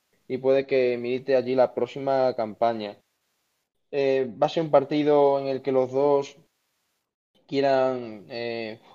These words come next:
terminar la temporada con buena cara. Eh, Osasuna, eh, perdón, Granada, que viene tras cuatro derrotas consecutivas, una muy mala racha,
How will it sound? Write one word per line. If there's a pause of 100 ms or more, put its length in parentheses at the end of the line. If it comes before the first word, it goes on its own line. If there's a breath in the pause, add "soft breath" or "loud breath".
terminar
la
temporada (180)
con
buena
cara. (540)
Eh,
Osasuna,
eh,
perdón,
Granada,
que
viene
tras
cuatro
derrotas
consecutivas,
una
muy
mala
racha,